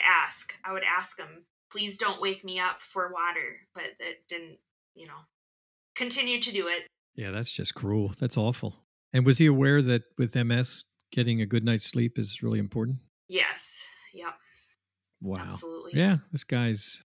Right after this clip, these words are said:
Speaker 2: kind of sadistic in some ways.
Speaker 1: Yeah.
Speaker 2: I mean, he really is. Did he have any other tricks up his sleeve besides messing up the medicine and waking you up and for another water run? And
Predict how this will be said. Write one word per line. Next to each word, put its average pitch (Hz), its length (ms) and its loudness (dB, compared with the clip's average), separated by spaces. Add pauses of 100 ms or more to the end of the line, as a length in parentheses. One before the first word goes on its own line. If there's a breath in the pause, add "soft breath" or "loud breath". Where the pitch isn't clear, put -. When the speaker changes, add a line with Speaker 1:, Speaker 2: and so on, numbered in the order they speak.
(200)
Speaker 2:
kind 120 160 -2
of 101 100 -4
sadistic - 840 0 (260)
in 104 100 -4
some 107 240 0
ways. 101 180 0
Speaker 1:
Yeah. - 220 -6 (120)
Speaker 2:
I 107 40 -4
mean, 107 120 0
he 104 60 -2
really 110 280 -2
is. 117 220 -2 (240)
Did 131 120 6
he 123 120 8
have 120 180 4
any 117 240 4
other 120 160 2
tricks - 340 -4
up 127 140 -2
his 117 140 -4
sleeve 120 500 -4 (100)
besides 104 640 -6 (360)
messing 113 380 -2
up 113 160 -2
the 110 80 0
medicine 110 640 0
and 104 440 -4
waking 113 340 -2
you 110 180 0
up - 200 -4
and 101 240 -6 (160)
for 113 220 0
another 110 280 0
water 107 400 -2
run? 113 320 -2
And 120 240 -6